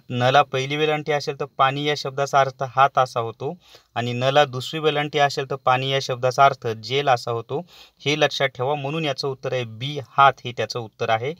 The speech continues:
या पाणीचा. ठीक आहे. त्याच्यानंतरचा प्रश्न आहे,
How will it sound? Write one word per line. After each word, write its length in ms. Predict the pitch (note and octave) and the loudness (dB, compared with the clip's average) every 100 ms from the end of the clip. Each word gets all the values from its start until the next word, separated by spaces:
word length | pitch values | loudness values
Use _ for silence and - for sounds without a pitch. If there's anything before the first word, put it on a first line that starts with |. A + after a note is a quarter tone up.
| _ _ - | _ _ -8
या 200 | A#2+ D3 | 4 4
पाणीचा. 520 | - A#2+ G#2+ G2 - - _ _ - | 6 4 2 -6 -12 -16 _ _ -16
ठीक 180 | D#3+ A3+ | -8 -6
आहे. 100 | D#3 _ _ _ _ _ _ _ _ _ _ _ _ _ _ _ _ _ _ _ _ | -6 _ _ _ _ _ _ _ _ _ _ _ _ _ _ _ _ _ _ _ _
त्याच्यानंतरचा 680 | C3+ E3+ E3 D#3 E3 E3 F3+ | -2 0 2 2 2 4 2
प्रश्न 340 | F3 D#3+ E3 | 2 0 2
आहे, 400 | D#3 D3+ C3 A#2 | 0 0 -2 -4